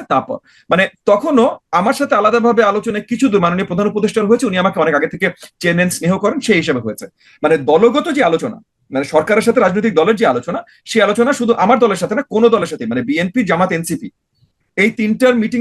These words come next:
যেহেতু আমি জানি না, so এই তিনটা মিটিং হয়তো অনেক আলাপ হয়, বাকি কোনো দলের সাথে কোনো আলোচনা আসলে হয় না। So ওখানে একটা আশাবাদ ব্যক্ত হয়ে, মানে you know, sort of আমরা আমাদের যে, যে আশাবাদী ছিলাম সেটা, আহ, you know, আমরা, আমরা সেই আশাটা পূরণ হয়নি। এরপর থেকে যদি আসি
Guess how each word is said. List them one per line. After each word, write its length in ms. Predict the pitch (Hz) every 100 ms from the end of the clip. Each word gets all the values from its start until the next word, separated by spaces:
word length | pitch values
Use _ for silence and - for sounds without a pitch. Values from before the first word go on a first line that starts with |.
| 220
যেহেতু 200 | 226 233 190
আমি 80 | 196 147
জানি 160 | 131 135
না, 40 | - _ _ -
so 60 | -
এই 60 | 269
তিনটা 160 | 247 214
মিটিং 160 | 208 214
হয়তো 140 | 185 143
অনেক 100 | 165 160
আলাপ 140 | 160 185
হয়, 120 | 262 _ - _ 117
বাকি 220 | 156 170 233 - _ -
কোনো 200 | 262 339
দলের 300 | 285 165 123 -
সাথে 180 | - _ _ _ _ _ _ -
কোনো 160 | 147 269 - -
আলোচনা 340 | 202 - 151 127 117
আসলে 200 | 175 208 -
হয় 160 | 104 -
না। 40 | -
So 60 | 240
ওখানে 180 | 262
একটা 140 | 214 165 131
আশাবাদ 280 | 147 208 277 - 262
ব্যক্ত 160 | - -
হয়ে, 120 | - -
মানে 120 | 120 110 - -
you 60 |
know, 80 | 170
sort 100 | 165
of 40 | 151
আমরা 100 | 143 143
আমাদের 160 | 147 143 135
যে, 60 | 135
যে 60 | 147 127
আশাবাদী 280 | 135 175 165
ছিলাম 160 | 151 277 -
সেটা, 180 | 127 120 -
আহ, 140 | 113 - 127
you 60 |
know, 100 | 113 - - -
আমরা, 160 | 127 123 120
আমরা 140 | 120 120 -
সেই 120 | 151
আশাটা 300 | 123 127 123 123
পূরণ 180 | 196 170
হয়নি। 240 | 120 - - - - - -
এরপর 300 | 233 - 233 -
থেকে 160 | 330 320 240
যদি 140 | 202 131 -
আসি 160 | -